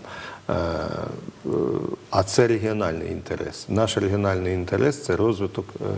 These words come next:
е, Черкащини, це використання, е, можливостей Черкащини, е, і ресурсних, і інвестиційних, і там, е,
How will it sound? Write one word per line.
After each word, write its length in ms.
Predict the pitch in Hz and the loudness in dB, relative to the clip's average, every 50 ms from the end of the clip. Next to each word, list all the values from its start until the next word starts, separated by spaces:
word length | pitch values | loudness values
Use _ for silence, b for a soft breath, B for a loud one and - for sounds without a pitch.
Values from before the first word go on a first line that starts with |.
| 95 98 | -4 -4
е, 40 | 98 | -4
Черкащини, 680 | 98 - - 95 98 - 82 - - - - - - - B B B B B B - | -2 -2 -2 -2 0 -2 -2 -2 -2 -2 -4 -4 -6 -8 B B B B B B 0
це 140 | - - | 2 4
використання, 880 | 101 98 95 - 113 104 104 98 - - 120 123 120 120 117 113 110 110 B B B B B B B - - - 120 | 4 4 2 2 2 0 0 -2 0 2 2 4 4 2 2 0 0 -2 B B B B B B B -12 -6 -4 -2
е, 480 | 104 101 95 92 95 92 92 92 98 | 0 0 2 0 0 0 0 0 0
можливостей 840 | 90 92 107 110 90 87 104 113 123 110 87 92 - - - 90 85 | 2 4 4 4 4 4 4 4 4 4 2 0 -4 -6 -6 -6 -6
Черкащини, 800 | - - 87 - - - 87 87 - - - - - - - - - - - - - 95 92 | -4 -6 -6 -6 -6 -6 -6 -4 -4 -6 -6 -6 -6 -6 -6 -6 -6 -6 -4 -4 -2 0 2
е, 380 | 87 87 85 82 85 85 85 B B B B B B - - | 2 2 2 2 2 0 -2 B B B B B B 0 4
і 160 | 139 139 147 | 6 6 6
ресурсних, 680 | 147 147 123 - - - 110 90 80 - - - 104 95 - - - b b b b b b _ _ | 6 4 0 -2 -2 -2 -2 -2 -2 -4 -8 -10 -10 -12 -14 -16 -20 b b b b b b _ _
і 180 | - 127 143 151 | 4 4 6 6
інвестиційних, 1120 | 156 147 135 123 120 110 110 - - - 98 90 - - 95 92 85 85 82 78 - - - - - - - - | 4 4 2 2 2 2 0 0 -2 -2 -4 -4 -2 -2 0 0 0 0 -2 -4 -6 -6 -8 -12 -18 -20 -2 2
і 300 | 131 127 139 147 151 147 - - 127 117 - | 4 6 6 6 6 4 2 -2 -6 -6 0
там, 320 | - 117 117 113 107 107 | 2 2 2 2 2 0
е, 1300 | 107 - - 104 98 98 95 98 101 101 104 104 - 113 - - 78 - - 101 - 80 78 147 - 113 | -4 -4 -4 -4 -2 -2 -2 -2 -2 -2 -2 -2 -2 -2 -2 -2 0 0 0 0 0 2 2 0 0 0